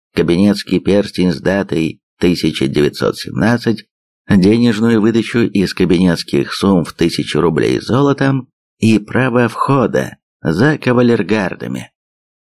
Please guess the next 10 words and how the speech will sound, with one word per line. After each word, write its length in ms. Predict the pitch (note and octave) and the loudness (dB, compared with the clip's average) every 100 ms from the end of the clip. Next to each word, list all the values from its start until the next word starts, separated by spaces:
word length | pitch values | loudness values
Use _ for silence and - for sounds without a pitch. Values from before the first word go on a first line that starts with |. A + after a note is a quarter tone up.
| _ | _
Также 500 | F#2+ A#2 C#3 B2 C3+ | -2 0 -2 -2 -2
пожаловать 640 | C3 A#2 G#2 B2 B2 B2 A#2 | 0 0 0 0 2 2 2
орден 380 | G#2+ G2 A2 G2+ | 0 2 0 0
Святого 460 | - - F2 E2+ | 0 0 2 2
Владимира 580 | E2 F2+ F2 G#2+ G2 F#2 | 0 0 2 2 2 0
четвертой 640 | - D2+ D#2 D2 - C#2 | 0 -2 0 -2 -2 -6
степени 640 | - C3+ C3 A2+ G#2 G2+ - | -4 -2 -2 0 2 0 0
тем 320 | G2+ G2 E2+ | -2 0 0
из 160 | D2+ | 0
них, 320 | G2 C#3 A#2 | 2 2 0